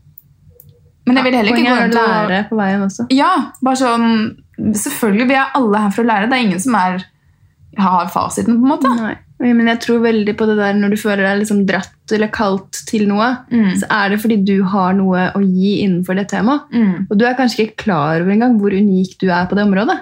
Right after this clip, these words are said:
Speaker 1: Nei.
Speaker 2: Så tenk på de, noen av de som vi kjenner som har sendt inn disse meldingene her. Jeg vet hvor begavet de er for det de gjør. De
Speaker 1: Ja.
Speaker 2: har et helt unikt øye. Jeg har aldri sett noe lignende.
Speaker 1: Mm.
Speaker 2: Men de tror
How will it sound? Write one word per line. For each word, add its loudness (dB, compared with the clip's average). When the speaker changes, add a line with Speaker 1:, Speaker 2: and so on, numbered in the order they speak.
Speaker 1:
Nei. 0
Speaker 2:
Så -2
tenk 0
på 2
de, 2
noen 4
av 4
de 2
som -2
vi 2
kjenner 0
som -2
har 0
sendt 0
inn 2
disse -2
meldingene 2
her. 2
Jeg -2
vet -2
hvor 0
begavet -2
de 0
er 0
for -4
det 0
de 0
gjør. 0
De 2
Speaker 1:
Ja. 2
Speaker 2:
har 0
et -6
helt 0
unikt 0
øye. -2
Jeg -14
har -10
aldri 2
sett -2
noe 2
lignende. 2
Speaker 1:
Mm. 0
Speaker 2:
Men 2
de 2
tror 0